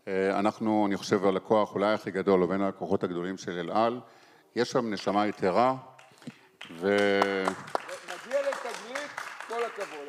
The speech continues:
Speaker 2: אני מוכן.
Speaker 1: יש שם נשמה יתרה, למשל, כשנתקענו, אה, הם אירחו אותנו בלי שום, אה, עלות,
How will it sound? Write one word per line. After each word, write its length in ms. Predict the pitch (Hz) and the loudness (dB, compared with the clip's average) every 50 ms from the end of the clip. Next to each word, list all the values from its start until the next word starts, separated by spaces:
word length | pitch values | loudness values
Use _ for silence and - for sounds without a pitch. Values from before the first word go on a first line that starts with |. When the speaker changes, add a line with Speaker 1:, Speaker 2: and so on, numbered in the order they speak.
| 147 151 | -12 -12
Speaker 2:
אני 80 | 185 208 208 | -12 -12 -12
מוכן. 340 | 202 - - - - - - | -12 -12 -12 -10 -10 -8 -4
Speaker 1:
יש 200 | - 120 143 139 | 2 2 2 2
שם 120 | - 165 139 | 2 0 -2
נשמה 360 | 127 - - 127 117 120 120 | -2 0 0 0 2 2 0
יתרה, 300 | 117 - 120 110 117 117 | 0 -2 -2 0 0 2
למשל, 560 | 117 110 110 107 - - 127 127 127 127 123 120 | 2 2 0 -2 0 2 4 4 4 2 -2 -8
כשנתקענו, 1400 | - - - 113 113 110 104 - - - 113 110 - - - 139 139 135 135 127 123 123 120 123 127 127 - - - | -8 -4 -2 0 0 -2 -2 -6 -4 -2 -2 -2 0 2 2 2 4 2 0 0 0 0 0 0 0 -2 -4 -6 -4
אה, 40 | - 104 101 101 101 101 98 - | -2 0 0 2 0 0 -2 -4
הם 180 | - 107 104 107 | -4 -4 -2 -2
אירחו 580 | 107 95 - - - 127 123 123 120 120 117 - | -2 -2 -4 -2 2 4 4 4 4 4 2 0
אותנו 520 | 71 101 - 120 117 120 120 117 113 107 92 | -2 -2 0 0 2 2 2 0 0 -2 -4
בלי 180 | 87 107 120 117 | -6 -6 -8 -8
שום, 420 | - - 120 113 110 104 104 104 | -6 -4 -4 -2 0 0 0 2
אה, 40 | 104 101 98 98 98 98 95 95 95 95 - - 82 | 2 2 2 0 0 0 0 0 -2 -2 -2 -2 -2
עלות, 440 | 92 107 127 127 120 - - - | 2 4 4 4 2 0 -4 -18